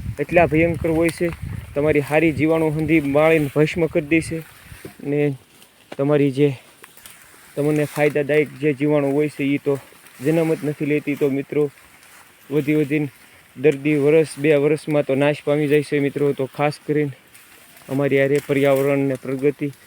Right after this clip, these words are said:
ને માલ ઢોર ને આ વાડી વગડા હારે જોડાઈ જાઓ મિત્રો. જો આ ઠેઠ શેત્રુજી છે, આ અમારા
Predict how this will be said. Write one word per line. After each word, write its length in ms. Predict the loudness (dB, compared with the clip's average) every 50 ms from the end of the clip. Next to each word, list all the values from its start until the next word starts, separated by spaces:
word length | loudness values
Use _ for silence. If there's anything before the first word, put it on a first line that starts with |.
| -20 -20 -20 -20 -14 -8
ને 60 | -6 -4
માલ 280 | -2 0 2 2 0
ઢોર 300 | 0 0 0 2 2 2
ને 120 | 0 -2 -2 -4 -8 -12 -14
આ 60 | -6
વાડી 260 | -4 -2 -2 -2 -2
વગડા 300 | -4 -4 -4 -4 -2 0
હારે 220 | 0 0 -2 -2 -4
જોડાઈ 320 | -4 -2 -2 -2 -2 -2
જાઓ 140 | -2 -2 -2
મિત્રો. 340 | -2 -4 -6 -6 -6 -6 -4
જો 100 | -2 -2
આ 220 | 0 0 -2 -2
ઠેઠ 760 | -4 -6 -6 -6 -4 -2 -2 -2 -2 -2 -2 -2 -4 -4 -6 -8 -12 -8
શેત્રુજી 520 | -6 -6 -6 -6 -6 -6 -6 -6 -6 -6 -8
છે, 200 | -6 -6 -8 -8 -8 -12 -20 -20 -20 -20 -20 -20 -18 -10
આ 120 | -8 -6 -6
અમારા 320 | -4 -4 -2 -2 -4 -4